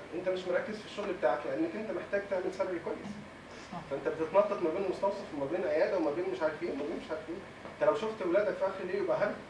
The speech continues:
يعني <laughs> كدكتور يعني. تشالنج. في ناس بتحب تخش تشوف انا، انا فين في وسط الناس؟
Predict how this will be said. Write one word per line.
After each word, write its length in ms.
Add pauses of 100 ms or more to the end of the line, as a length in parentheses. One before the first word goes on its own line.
يعني 140 (440)
<laughs> 380
كدكتور 420
يعني. 1200
تشالنج. 320 (260)
في 60
ناس 160
بتحب 440
تخش 320
تشوف 160 (100)
انا، 300
انا 180
فين 140
في 160
وسط 160
الناس؟ 240